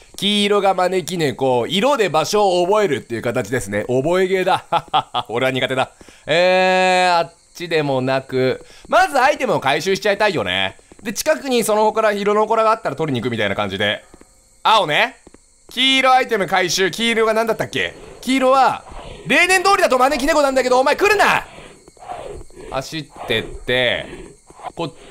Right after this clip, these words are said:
ち行き止まりではない。どこが行き止まりかもわかんないし、俺マッピング能力がね、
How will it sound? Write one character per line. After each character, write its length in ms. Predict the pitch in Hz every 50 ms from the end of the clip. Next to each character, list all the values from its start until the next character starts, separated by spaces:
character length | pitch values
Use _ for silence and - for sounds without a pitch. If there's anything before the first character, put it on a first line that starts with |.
| - - -
ち 280 | - - 185 160 147 139
行 60 | 127
き 120 | - - 156
止 120 | 147 147
ま 160 | 147 151 151 151
り 120 | 151 147
で 100 | 147 160
は 100 | 147 135
な 80 | 135 127
い。 60 | 123
ど 120 | 143 190
こ 100 | 196 254
が 100 | 202 180
行 80 | 156 131
き 60 | 139
止 80 | 147 139
ま 80 | 139
り 80 | 143 139
か 60 | 147
も 120 | 139 131
わ 80 | 127 127
か 100 | 147 147
ん 40 | 147
な 80 | 143
い 40 | 131
し、 60 | -
俺 120 | 143 135 131
マ 140 | 135 139 147
ッ 20 |
ピ 160 | - - 262 262
ン 60 | 262
グ 80 | 269
能 120 | 262 262 240
力 180 | 196 165 151
が 100 | 135 139
ね、 380 | 131 131 127 127 123 117 107 92